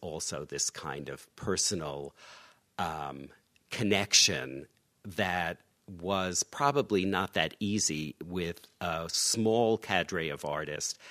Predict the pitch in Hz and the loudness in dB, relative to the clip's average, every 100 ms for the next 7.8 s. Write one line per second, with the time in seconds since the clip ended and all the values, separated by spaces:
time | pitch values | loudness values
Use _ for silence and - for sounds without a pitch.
0 | - - - 90 85 82 85 85 - - | -20 -16 -4 -2 -2 -2 -4 -6 -10 -20
1 | _ - 107 104 98 90 85 90 80 - | _ -2 2 4 2 0 -2 -2 -4 -4
2 | - 69 - - 78 - 76 65 - - | -4 -4 -4 -6 -6 -6 -6 -6 -8 -14
3 | - - - 110 92 78 50 - _ _ | -18 -20 -6 -4 -2 -4 -6 -12 _ _
4 | _ _ - - 107 92 85 - - - | _ _ -6 4 6 6 2 2 2 0
5 | - _ - - - 98 92 92 87 - | -6 _ 0 2 4 2 4 2 2 2
6 | 98 85 71 62 - _ - 92 80 65 | 2 2 0 -4 -10 _ -14 -8 -6 -4
7 | 65 - _ - 71 64 62 65 | -8 -12 _ -6 -4 -4 -6 -10